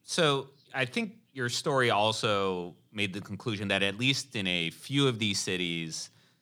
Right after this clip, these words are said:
those that were subject to these crime-free housing laws who were evicted because of them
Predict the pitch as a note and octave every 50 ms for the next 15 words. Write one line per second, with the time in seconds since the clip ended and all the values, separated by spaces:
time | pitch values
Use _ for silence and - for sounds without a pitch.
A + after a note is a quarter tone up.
0 | _ _ - B2 C3 D3+ D#3+ D3 - E3 C3 A#2+ A#2+ A2 - - - - F3 D#3
1 | D#3 C#3+ C3 C3 A2+ F#2+ F2+ - - - - - - G#2+ F#2+ E2+ F#2 F2+ F2 F2
2 | E2+ E2 E2 - - - - - A2 G#2 G2+ - G#2+ F#2 F2 F#2+ F#2 F#2 F2 -
3 | F2 E2+ E2+ E2 E2+ E2 D#2+ D#2 D2+ D2 D2 D2+ - - G#2+ F#2 F#2 F#2 F2+ F2+
4 | F2+ F#2 A#2+ C3+ C#3 - A#2+ G2+ F2 F#2 E2+ - - F#2 F2 D#2+ E2+ D#2+ D#2+ E2
5 | D#2+ D#2 D#2 D#2+ D#2